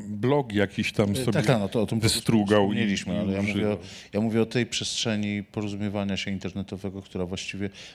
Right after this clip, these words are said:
Speaker 2: nie pozostawia nas, e, absolutnie, e, w żaden sposób ukrytych, nie? Gdzie, gdzie
Speaker 1: Tak, tak, tak. Że, y, y,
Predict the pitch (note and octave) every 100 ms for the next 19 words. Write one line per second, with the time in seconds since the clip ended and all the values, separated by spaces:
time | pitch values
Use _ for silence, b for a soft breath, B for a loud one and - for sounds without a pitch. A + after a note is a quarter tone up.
0 | - G2 - G2 - G2+ F2+ F#2+ F#2 F2+
1 | - - - - E2+ E2 G2 - G2+ F#2
2 | G2 F2+ E2+ D#2+ B1+ E2+ D#2+ D#2+ D#2+ D#2
3 | D#2+ E2 F2 F2 - F2+ C#2+ C#2+ - -
4 | - - B2+ F3 - F2 - _ G#2+ G2+
5 | G#2+ G2+ - - _ - G2+ G#2 - -
6 | _ - - G#2 G#2 - - _ - D2
7 | - - C#2 D2+ _ _ _ - A#2 A#2
8 | - B B B _ A#2 A#2 A2+ A2+